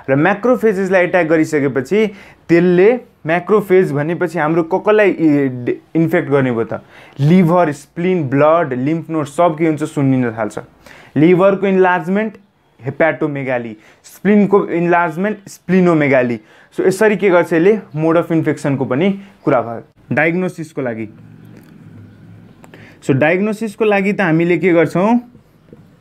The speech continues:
यसको चाहिँ सबसे पहिला के गर्छौँ? रेटिकुलो इन्डोथेलियम सिस्टमको जुन फिसेरा छ त्यसको हामी के गर्छौँ? फ्लुइड लिन्छौँ।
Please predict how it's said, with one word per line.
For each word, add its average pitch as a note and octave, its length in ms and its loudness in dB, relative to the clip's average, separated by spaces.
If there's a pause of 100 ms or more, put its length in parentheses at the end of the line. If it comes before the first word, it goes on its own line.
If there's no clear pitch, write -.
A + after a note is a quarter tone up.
(600)
यसको G3 400 0
चाहिँ G#3 140 0
सबसे G3 260 0
पहिला G3 280 4
के F#3 160 -2
गर्छौँ? E3+ 360 -2
रेटिकुलो F3+ 460 0
इन्डोथेलियम F#3 720 2
सिस्टमको F3 580 -2
जुन D#3 160 0
फिसेरा D3 460 2
छ E3 100 -2 (400)
त्यसको G3 260 -2
हामी E3+ 220 0
के E3 120 0
गर्छौँ? F#3+ 460 0 (380)
फ्लुइड G#3 340 4
लिन्छौँ। C#3+ 520 0